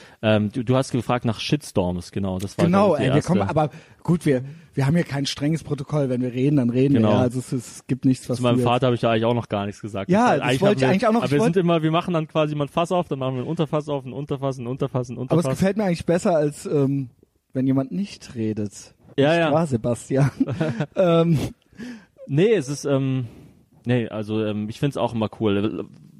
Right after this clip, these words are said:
Speaker 1: Manchmal sagen bei mir auch Leute so, „Ja, du machst so viel Gedankensprünge und bla, bla, bla“ und so und,
Speaker 2: Also ich kann
Speaker 1: äh,
Speaker 2: dir folgen.
Speaker 1: ja,
Speaker 2: Und,
Speaker 1: genau.
Speaker 2: äh,
Speaker 1: Und, äh, ich mein,
Speaker 2: keine Ahnung.
Speaker 1: äh,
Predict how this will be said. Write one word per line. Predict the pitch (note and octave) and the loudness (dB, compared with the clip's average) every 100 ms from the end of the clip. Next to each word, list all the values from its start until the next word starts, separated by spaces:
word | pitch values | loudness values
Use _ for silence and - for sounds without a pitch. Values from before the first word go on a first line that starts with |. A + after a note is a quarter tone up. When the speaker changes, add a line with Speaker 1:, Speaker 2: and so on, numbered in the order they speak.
| - - - | -20 -20 -4
Speaker 1:
Manchmal | B2 C#3 B2 | -2 0 0
sagen | C3 B2+ | 0 0
bei | A#2+ | 0
mir | A#2+ A#2 | 0 2
auch | A#2+ | 2
Leute | A#2 A#2 | 0 0
so, | G#2+ G#2+ G#2+ | -2 -2 0
„Ja, | A2+ A2+ | -2 -2
du | |
machst | G#2 G#2+ - | -2 -4 -8
so | - | -8
viel | A2 G#2+ G#2 - | -4 -2 -2 -4
Gedankensprünge | G#2+ G#2 G#2+ - - G#2+ G#2 | -2 -2 -4 -8 -2 0 0
und | G2 | 0
bla, | G2 G2 | 0 0
bla, | G2+ G#2+ | 0 0
bla“ | A#2 | 0
und | G#2 | 0
so | G#2+ G#2 G#2 | 2 2 2
und, | G2 | 2
Speaker 2:
Also | D3 | 2
ich | G#2 | 4
kann | F#3+ | 4
Speaker 1:
äh, | F#3+ | 4
Speaker 2:
dir | |
folgen. | - D#3 D#3+ D3+ A2+ - - | 4 4 4 2 -2 -4 -2
Speaker 1:
ja, | A#2+ B2+ | 2 4
Speaker 2:
Und, | |
Speaker 1:
genau. | C3 B2 C3+ | 4 4 4
Speaker 2:
äh, | C3 | 4
Speaker 1:
Und, | B2 - | 2 -2
äh, | B2+ | -2
ich | B2 C3+ | -2 0
mein, | C3 | 0
Speaker 2:
keine | B2+ A2+ | 0 -2
Ahnung. | A#2 A2+ _ _ | -4 -8 _ _
Speaker 1:
äh, | - | -18